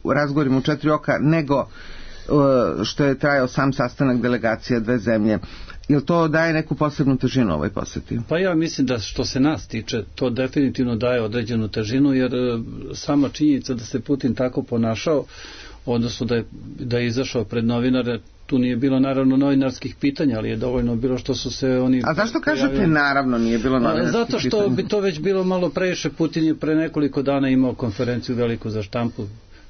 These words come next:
Speaker 2: godišnju
Speaker 1: Mhm.
Speaker 2: koju drži i tako da ovo sada zaista n-, nije bilo nešto posebno novo što bi on mogao da kaže, a ono što su dogovorili on i Vučić, odnosno naše dve ek-, ekipe koje su pregovaračke,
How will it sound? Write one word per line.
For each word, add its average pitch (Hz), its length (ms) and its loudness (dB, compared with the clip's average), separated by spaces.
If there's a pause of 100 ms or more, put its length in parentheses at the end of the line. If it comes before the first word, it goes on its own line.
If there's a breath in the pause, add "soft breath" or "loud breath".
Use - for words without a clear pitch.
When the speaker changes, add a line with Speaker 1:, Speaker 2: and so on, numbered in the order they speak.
Speaker 2:
godišnju 131 480 0
Speaker 1:
Mhm. 139 80 0
Speaker 2:
koju 123 180 0
drži 131 300 0 (400 loud breath)
i 127 140 -2
tako 160 300 -2
da 156 420 2 (540)
ovo 175 280 0
sada 170 400 -2
zaista 175 400 -2
n-, 143 280 -2 (640)
nije 170 380 2
bilo 180 280 2
nešto 170 320 -2
posebno 165 640 0 (340 loud breath)
novo 156 360 2
što - 180 -4
bi 143 140 0
on 160 120 2
mogao 165 300 0
da 139 120 0
kaže, 160 340 -2 (100)
a 139 200 -4
ono 180 300 0
što - 200 -6
su 143 320 2
dogovorili 139 720 2
on 143 180 2
i 131 60 4
Vučić, 127 420 -2
odnosno 123 480 0 (320)
naše 123 380 0
dve 117 220 0
ek-, 120 380 -2
ekipe 127 420 -2
koje 117 240 -2
su 117 180 -8
pregovaračke, 131 680 0